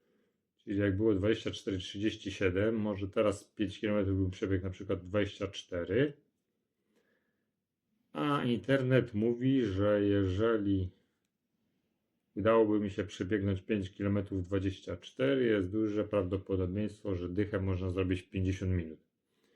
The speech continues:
I to jest cel może na ten rok, jest cały czas grudzień. No i zobaczę, jeszcze jest trzy tygodnie,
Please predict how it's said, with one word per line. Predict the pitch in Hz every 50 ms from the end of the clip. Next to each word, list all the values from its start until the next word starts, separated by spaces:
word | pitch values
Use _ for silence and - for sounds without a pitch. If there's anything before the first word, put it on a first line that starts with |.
| _ _ _ _ _ _ _ _ _ _
I | 95 92
to | - - 127 131 131
jest | 127 127 123 120 - - _
cel | - - 113 110 110 113 113 113 110 107 - - _ _ _ _ _ _ _ _ _ _ _ _ _ _ _ _ -
może | 90 85 87 92 98 110 107
na | 104 95
ten | 95 - 101 98 92
rok, | 90 85 82 92 101 - - 92
jest | 101 104 98 95 95 - - - - -
cały | - 104 98 98
czas | 92 101 95 87 85
grudzień. | 82 95 90 90 87 85 90 95 104 117 127 127 - - _ _ _ _ _ _ _ _ _ _ _ _ _ _ _ _ _ _ _ _ _ _ _ _ _ _ _ _ _ _ _ _ _ _ _ _ _ _ _ _ _ _ _ _ _ _ _ _ _ _ _
No | 196 185 202 214 226 226
i | 226 208
zobaczę, | 202 - - - 156 113 90 - - 82 76 - - _ _ _
jeszcze | 127 123 120 - - - 117
jest | 107 95 95 - - - -
trzy | - - - 117 -
tygodnie, | - 95 87 82 92 92 95 95 98 101 113 123 127 143 151 160